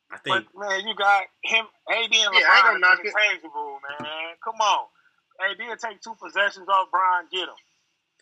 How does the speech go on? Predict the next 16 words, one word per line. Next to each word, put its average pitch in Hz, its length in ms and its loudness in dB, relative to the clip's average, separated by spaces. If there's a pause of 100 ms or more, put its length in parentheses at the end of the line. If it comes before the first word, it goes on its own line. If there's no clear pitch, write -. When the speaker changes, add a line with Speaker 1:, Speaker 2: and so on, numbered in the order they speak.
(240)
Speaker 2:
A 185 220 0
D, - 200 4 (380)
I 196 100 2
mean, - 280 6
Speaker 3:
No, 156 240 8
Bron 175 260 8
Speaker 2:
Giannis - 80 0
Speaker 3:
don't, - 60 -20
Speaker 2:
probably 311 320 10
Speaker 3:
no, 277 100 2
Bron - 120 6
Speaker 2:
only 147 120 -2
Speaker 3:
ain't 131 100 -6
guarding 123 300 -6
nobody. 107 420 -16 (640)
You - 80 -20